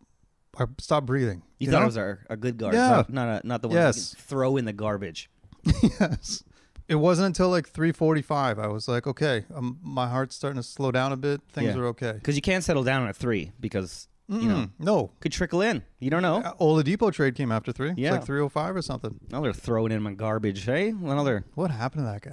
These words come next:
Speaker 1: man?
Speaker 2: Oh, I mean, blew out his legs, was the Masked Singer. A lot. A lot happened.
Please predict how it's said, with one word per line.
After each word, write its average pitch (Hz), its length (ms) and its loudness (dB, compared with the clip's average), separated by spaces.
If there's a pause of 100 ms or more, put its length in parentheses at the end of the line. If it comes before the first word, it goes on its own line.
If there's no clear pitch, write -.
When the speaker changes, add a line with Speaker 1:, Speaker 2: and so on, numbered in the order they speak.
Speaker 1:
man? 123 60 -20 (300)
Speaker 2:
Oh, 226 180 -2
I 123 60 -2
mean, 95 260 -6 (160)
blew 110 300 -2
out 123 60 2
his 98 140 -2
legs, 139 440 -2 (140)
was 95 160 -10
the 98 60 -4
Masked 110 300 -2
Singer. 139 360 -2 (140)
A 139 60 -4
lot. 165 360 2 (220)
A 123 60 0
lot 147 340 2
happened. 110 420 -2